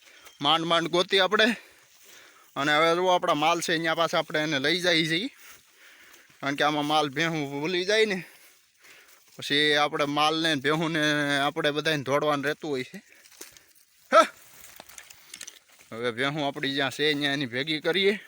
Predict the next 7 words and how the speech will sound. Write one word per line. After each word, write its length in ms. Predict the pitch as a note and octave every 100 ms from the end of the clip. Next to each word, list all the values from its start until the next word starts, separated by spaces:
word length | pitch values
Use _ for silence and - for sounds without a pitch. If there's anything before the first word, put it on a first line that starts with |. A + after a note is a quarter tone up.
| - _ - - - - - -
માંડ 180 | D3+ D#3
માંડ 200 | D3+ D3+
ગોતી 280 | D#3 E3 D#3+
ભેંસને. 400 | D#3+ F#3 F#3 A3 - - - _ - - - _ - - - F4+ - _ _ - - - - - - - - - - - - - - - _ C#3
માલ 400 | A#2 G#2 A#2 C3+
અહીંયા 300 | C#3+ D#3+ D#3+
હતા. 280 | D#3+ F3